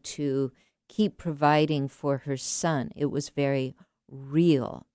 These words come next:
Now, you might be, and I don't know yet, but you might be someone who's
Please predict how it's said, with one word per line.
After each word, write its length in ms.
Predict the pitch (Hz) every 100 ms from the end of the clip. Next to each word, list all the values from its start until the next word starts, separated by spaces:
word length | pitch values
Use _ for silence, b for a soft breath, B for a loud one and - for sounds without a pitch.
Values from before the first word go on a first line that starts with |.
| _ _ _ _ -
Now, 320 | 180 180 175
you 440 | - 165 196 277 330
might 460 | 220 175 180 -
be, 580 | 156 143 127 139 190 208 -
and 200 | 160 151
I 100 | 147
don't 220 | 165 185
know 220 | 240 220
yet, 440 | 160 104 139 208 -
but 160 | - 190
you 200 | 190 208
might 340 | 240 226 196 -
be 140 | 175
someone 540 | 160 - 147 139 151 180
who's 400 | 165 151 143